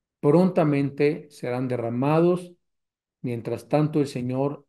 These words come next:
expresa el deseo de su corazón, hablando de que el Señor, en segunda de Pedro tres nueve,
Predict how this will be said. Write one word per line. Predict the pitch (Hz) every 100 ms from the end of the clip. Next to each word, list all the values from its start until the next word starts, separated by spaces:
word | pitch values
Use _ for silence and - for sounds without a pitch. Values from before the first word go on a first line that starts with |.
| _ _ _ _ _ _
expresa | 123 - - 147 151 147 139 143 - -
el | 123
deseo | 113 107 143 131 127
de | 120
su | - 123
corazón, | 117 113 107 135 143 147 _ _ _ _ _ _ _
hablando | 120 113 127 135 139 135 127 117 147
de | 123 -
que | 127
el |
Señor, | 104 120 123 127 135 135 _ _ _ -
en | 117
segunda | 131 127 139
de | 131
Pedro | - 135 131 120
tres | 139 127 120
nueve, | 135 156 156 160 -